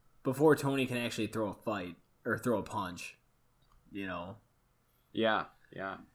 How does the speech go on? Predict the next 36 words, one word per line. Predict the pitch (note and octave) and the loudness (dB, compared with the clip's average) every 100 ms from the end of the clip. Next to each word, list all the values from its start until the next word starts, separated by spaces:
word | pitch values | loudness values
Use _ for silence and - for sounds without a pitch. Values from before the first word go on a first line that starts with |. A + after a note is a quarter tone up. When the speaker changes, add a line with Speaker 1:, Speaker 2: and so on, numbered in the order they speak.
| - | -14
Speaker 2:
yeah. | F#2+ G2+ F2 | -6 -4 -2
So, | - G#2+ | -2 -2
so | G2 A2 F#2+ | -2 -4 -2
Speaker 1:
Nothing | C3 D#3 F#3 E3 | 2 4 4 4
Speaker 2:
Sky | |
Speaker 1:
actually, | C3+ G#2 | 6 4
Speaker 2:
dives | G#2 F#2 F2 | 4 4 2
from | - F#2 | -2 -10
the | |
top. | E2+ A2+ D#2 D#2 | -6 2 4 2
Speaker 1:
right. | - | 0
Cheap | - G3+ F#3+ | 0 2 2
shot, | - F2 D#2+ - - | 0 0 0 -4 -14
to | G2+ | -8
be | G2 | -6
honest. | E2+ E2 E2 - - - | -4 -6 -6 -10 -12 -8
Speaker 2:
Pretty | - F3 | 2 2
much. | G2+ D2 D2+ - | 4 -2 -2 -6
Speaker 1:
Yeah. | - F#2+ C#3 A2+ - | -6 -8 -8 -8 0
Speaker 2:
And, | C#3+ C#3 | 4 6
and | D3 D3+ | 4 2
Tony | - F3+ F#3 | 2 4 4
kinda | F3 D3 C3+ | 4 4 6
looks | A#2+ B2 - | 4 2 4
at | G#2+ | 4
it | G2 | 4
like, | E2+ F2 - - - - - | 0 -2 -4 -10 -8 -10 -10
<sighs> | - - - | -12 -14 -14
like, | - G2 - | -4 -4 0
"I | F2+ | 2
wanted | G2+ G2 F#2+ | 4 2 -2
to | F2 | -6
fight | - F#2+ D#2+ | -6 -4 -4
for | - A#1+ | -6 -8
real." | D#2 G2 | -2 0
Speaker 1:
Right. | F#2 F2 | -2 -4